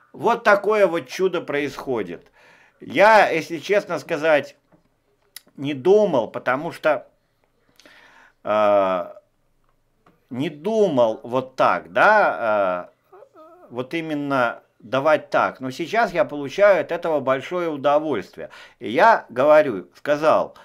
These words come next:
э, хоть там передавайте эстафету, но я буду щас говорить, так как есть реальный человек, да, и, э, другие ребята уже там,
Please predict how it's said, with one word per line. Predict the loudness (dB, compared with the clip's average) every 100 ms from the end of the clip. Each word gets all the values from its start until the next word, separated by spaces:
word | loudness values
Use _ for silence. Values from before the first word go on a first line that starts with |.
| _ _ -20 _ _ _ _ _ _ _ -4
э, | 2 2 2 -2 -4
хоть | -6 0
там | -2 0
передавайте | -6 -2 0 2 2 0 -6
эстафету, | -2 0 0 -2 -6 -4 -10 -10 -16 -8
но | -4 -2
я | 2 4 6 4
буду | -2 -8 -4 -4 -6 -12
щас | -6 -6
говорить, | -4 -2 -2 -2 -4
так | -6 -6
как | -10
есть | -8 -8 -8 -10
реальный | -6 -2 0 0 -2 -12
человек, | -12 -4 -2 -2 -2
да, | 0 0
и, | -2 -12
э, | -16 -14 -12 -12 -10
другие | -8 -8 -2 -2
ребята | -2 -4 -6 -6
уже | -8 -8
там, | -6 -8 -8